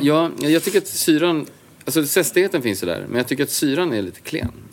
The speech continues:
Speaker 2: Alltså för
Speaker 1: Mm.
Speaker 2: min egen smak. Alltså jag vill
Speaker 1: Mm.
Speaker 2: gärna ha lite mer syra. Däremot så älskar jag, det är en sorts bitterhet som kommer i eftersmaken som jag
Speaker 1: Mm.
Speaker 2: tycker är väldigt härlig.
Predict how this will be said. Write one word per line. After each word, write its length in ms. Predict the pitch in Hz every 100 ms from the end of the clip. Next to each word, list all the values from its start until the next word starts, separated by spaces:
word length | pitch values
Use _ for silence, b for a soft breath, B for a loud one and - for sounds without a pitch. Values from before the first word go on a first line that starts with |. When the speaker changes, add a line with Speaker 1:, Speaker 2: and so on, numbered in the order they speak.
| -
Speaker 2:
Alltså 160 | 110 107
för 80 |
Speaker 1:
Mm. 160 | 117 110
Speaker 2:
min 100 | 110
egen 220 | 101 104
smak. 300 | 95 - -
Alltså 140 | 113 127
jag 120 | 127
vill 100 | 123
Speaker 1:
Mm. 140 | 107 98
Speaker 2:
gärna 160 | 95 98
ha 80 |
lite 180 | 95 90
mer 120 | 104
syra. 240 | 107 92 85 B B B B B B _ _ -
Däremot 360 | - 147 135 120
så 80 | -
älskar 440 | 131 110 92 - 120
jag, 180 | 117 107 - - B B B - - _ - - -
det 160 | - 117
är 40 |
en 60 | 113
sorts 300 | 123 117 - - - _ _ _ _ - -
bitterhet 640 | 135 147 - 117 143 185
som 120 | 123
kommer 200 | 101 92
i 40 | 95
eftersmaken 520 | - - 135 131 - -
som 120 | 240
jag 80 | 98
Speaker 1:
Mm. 120 | 104
Speaker 2:
tycker 120 | 95
är 40 | 90
väldigt 460 | 104 92 110 -
härlig. 280 | 92 76 80